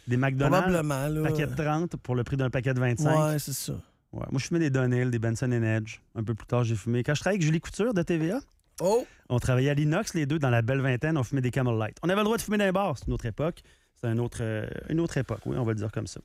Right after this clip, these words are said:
Speaker 1: Euh, fait que c'est ça. Aujourd'hui,
Speaker 2: Ouais.
Speaker 1: ben, on a appris que, euh, le, le cash hors vol à Ottawa, euh, depuis que, bon, euh, notre premier ministre Mark Carney est au pouvoir,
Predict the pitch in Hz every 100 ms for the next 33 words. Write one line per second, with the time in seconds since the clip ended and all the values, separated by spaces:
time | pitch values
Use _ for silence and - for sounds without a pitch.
0 | - - - - - 170 185 185 185 190
1 | 208 156 226 214 320 180 175 170 269 240
2 | 165 151 147 - 269 - 185 208 143 131
3 | 131 156 151 147 247 214 160 180 190 139
4 | 139 117 135 - - - _ _ 127 120
5 | 117 120 - 156 147 135 127 120 127 123
6 | 117 113 110 110 110 110 110 113 110 -
7 | 117 123 123 123 123 139 - 117 113 127
8 | - 131 123 143 139 135 113 123 113 151
9 | 214 196